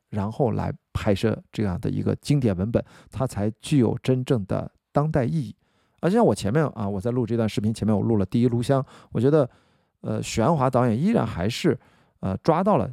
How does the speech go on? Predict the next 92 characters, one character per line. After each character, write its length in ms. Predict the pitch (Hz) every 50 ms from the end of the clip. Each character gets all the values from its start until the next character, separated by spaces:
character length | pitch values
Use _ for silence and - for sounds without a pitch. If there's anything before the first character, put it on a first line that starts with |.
| - _
啊， 160 | _ - 117 98
天 240 | - - - 247
然 140 | 240 147 135 151
张 100 | 156 143
爱 80 | 143
玲 140 | 127 117 113
那 80 | 120 120
部 240 | 101 101 104 95
小 180 | 98 - 104 78
说 220 | - - 107 95
它 60 | 90 101
具 240 | - - - 151
备 180 | - - 117 104
了 140 | 95 90 90 90
哪 120 | - 87
怕 200 | 87 110 107 90 - _ - - - - _
几 160 | - - -
十 120 | 104 - 139
年 160 | 131 120 120
之 80 | 120 143
后， 160 | 123 143 123
将 160 | 104 - 143
近 80 | 143 165
一 60 | 214
百 100 | 208 - -
年 160 | 117 113 113
之 100 | 123 123
后 100 | 101 107
放 160 | - - 131
到 160 | 110 95 92
中 200 | 92 - 131 127
国 80 | 113 101
的 80 | 98
当 120 | 92 110 107
下 80 | 104 107
也 120 | 92 87 101
有 160 | 127 120 104
的 120 | 98 98
现 180 | - - - 107
代 160 | 98 107 95
性。 160 | - - 104 - - - - - -
那 140 | 202 202 151 - - _ _ _ _ _
《沙 260 | - - 196 185 196
丘》 260 | 185 - 208 220 226 - _ _ _ _
这 100 | - 143
个 80 | 113
现 300 | 107 - - - 226 151
代 140 | 143 139 107
性 180 | - - 117 98
在 140 | 123 117
哪 160 | 85 85 82 110
里？ 160 | 117 101 - _ _ _
如 140 | - 160 170
果 120 | 190 214 160
我 60 | 117
们 220 | 101 95 98 104
拍 200 | - - - 151
一 80 | 143 135
部 120 | 139 143
电 100 | 131 135
影， 80 | 110 95
如 80 | - 143
果 140 | 190 208 170
不 140 | - -
能 120 | 143 135 160
解 200 | - - 113 90
决 100 | 80 101
这 100 | 101 120
个 60 | 110
现 180 | 101 - - 131
代 140 | 123 127
性 180 | - - - 135
的 80 | 104 101
问 160 | 113 113 90
题， 200 | - - 104 -
那 140 | - 143 131
我 100 | 104 98
觉 40 | -
得 40 | 107
这 100 | - 123
个 60 | 117
电 160 | - 147 117
影 60 | 95
天 220 | - - 151 139 135
生， 180 | 131 139 143 - - - - - -
天 220 | - - 180 170
生 180 | 147 - 170 160
就 140 | - 156 127
是 340 | - - - 113 107 101 -
瘸 260 | - - - - 117
腿 180 | - - 123 -
的 160 | - 107 -